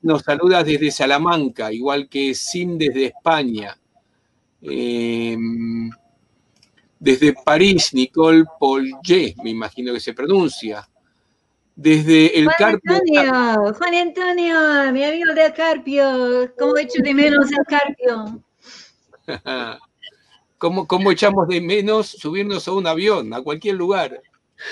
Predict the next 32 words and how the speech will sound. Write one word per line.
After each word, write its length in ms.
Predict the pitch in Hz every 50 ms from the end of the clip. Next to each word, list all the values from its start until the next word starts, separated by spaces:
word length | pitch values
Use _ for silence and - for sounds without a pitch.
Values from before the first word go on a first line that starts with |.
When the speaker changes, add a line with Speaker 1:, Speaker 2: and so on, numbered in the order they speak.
| - - - - - _ _ _ _ _ _ _ _ _ _ _ _ _ _ _ _ - -
Speaker 1:
Anita, 360 | 151 156 160 180 196 254 262
Speaker 2:
No, 40 | 214
pero 160 | - - 165
es 220 | 160 160 302 277 -
que 40 | 392
Juan 140 | 302 311 339
Speaker 1:
sí. 60 | 339
Speaker 2:
Antonio 440 | 311 254 269 330 339 359 349 320 302
también 440 | - 285 247 226 214 269 302 339 349
me 140 | 294 277 254
ayuda 440 | 240 247 254 262 262 277 302 294 - 214
muchísimo 880 | 208 214 208 - - - - 311 302 - - 262 220 208 208 214 208
con 160 | - 208 196
el 100 | 190 185 196
estudio 540 | 196 202 202 - 269 277 277 277 269 262 254
de 320 | 190 180 214 214 214 208
las 240 | 202 196 202 202 -
grabaciones 640 | 202 214 214 208 214 208 - 269 277 277 262 -
que 320 | - 247 214 202 202 - -
el 160 | - 196 196
musicólogo 960 | 196 220 226 214 240 226 - - 302 302 302 277 226 233 226 240 254 247 - -
Alan 480 | 202 220 220 220 220 220 220 208 196
Lomax 760 | 196 220 240 247 233 208 175 165 180 214 - _ - - _ _
hizo 240 | - 214 214 - 254
en 100 | 220 214
España 520 | 196 190 - - - 254 254 262 254 233 208
en 80 | 185
el 140 | 185 190 190
año 240 | 196 220 226 226 214
cincuenta 580 | 214 214 185 185 - 202 190 196 202 - 175
y 80 | 170 165
dos. 400 | 165 170 156 - - - - _